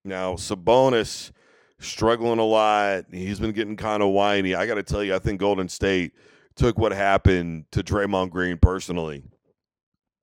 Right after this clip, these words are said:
I really do. I think they took it personal that they were down oh two, and I think Steph Curry showed you what he and Klay Thompson are truly made of.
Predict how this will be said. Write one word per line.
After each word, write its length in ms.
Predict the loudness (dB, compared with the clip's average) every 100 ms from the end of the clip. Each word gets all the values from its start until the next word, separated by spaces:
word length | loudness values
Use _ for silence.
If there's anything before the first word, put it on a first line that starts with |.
| _ _
I 120 | -10
really 360 | -6 -4 -4 -4
do. 360 | -4 -4 -6 -12 _ _ _ _ -6
I 200 | -2 -2
think 180 | -2
they 100 | -4
took 220 | -6 -8 -2
it 80 |
personal 400 | 0 0 -6 -8
that 140 | -8 -8
they 100 | -6
were 160 | -6
down 280 | -4 -4 -4 -4
oh 240 | -6 -4
two, 300 | -2 -2 0
and 80 | -4
I 60 |
think 200 | -6 -8
Steph 300 | -10 -10 -10
Curry 440 | -8 -6 -6 -6 -12 _ _ _ _ _ _ _ _ _ -6
showed 300 | -2 -2 -2
you 120 | -2
what 300 | 0 0 -2
he 400 | -6 -6 -4 -6
and 140 | -8
Klay 260 | -4 -4 -2
Thompson 680 | -2 -2 -2 -4 -6 -8 -16 _ _ _ _ _ _ _ _ _ _ _ _ _ -12
are 140 | -12
truly 400 | -8 -4 -2 -2
made 280 | -2 -2 -2
of. 280 | -2 -4